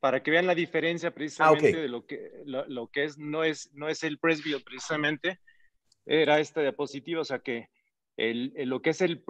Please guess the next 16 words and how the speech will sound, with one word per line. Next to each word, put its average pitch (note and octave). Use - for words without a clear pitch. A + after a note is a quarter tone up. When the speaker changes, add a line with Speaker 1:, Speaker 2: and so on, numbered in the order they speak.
Speaker 1:
Intracor C#3
y C3+
el A#2+
Presbymax D#3
precisamente, D3+
ah, D3
son D#3
córneas D3+
multifocales, C3+
como B2+
bien C3+
lo, B2
lo, A#2
lo A#2
comentó A#2
Dan. D3